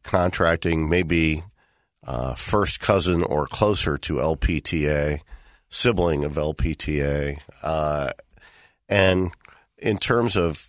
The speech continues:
strategic sourcing, I think, look, what was the idea behind the original federal strategic sourcing initiative? Well, it was to drive down prices and to develop, uh,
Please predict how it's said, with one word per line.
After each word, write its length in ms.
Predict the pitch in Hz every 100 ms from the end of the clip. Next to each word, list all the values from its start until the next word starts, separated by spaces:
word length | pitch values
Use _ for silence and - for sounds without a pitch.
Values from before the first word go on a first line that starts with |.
| -
strategic 600 | - - 95 117 107 92
sourcing, 580 | - 110 110 - 92 82
I 120 | 90
think, 200 | 92 104
look, 260 | 123 95 - - -
what 160 | 110
was 240 | - 107 -
the 160 | 92
idea 440 | 80 80 80 87 87
behind 440 | 80 76 85 82
the 100 | 78
original 420 | 76 87 80 82
federal 360 | 78 - 78 78
strategic 540 | - 76 - 82 76
sourcing 440 | - - 78 - 78
initiative? 460 | 80 78 - 76
Well, 440 | 80 82 80 98 113 - - - - _ _
it 240 | 92 95
was 480 | - 85 87 90 90
to 360 | - - 82 80
drive 380 | 73 85 98 98
down 260 | 95 92
prices 720 | - 85 85 80 87 80 80 -
and 460 | - 76 73 73
to 260 | - 80 78
develop, 640 | 71 71 87 92 90 - _ - - - _ _ -
uh, 500 | - 67 76 - -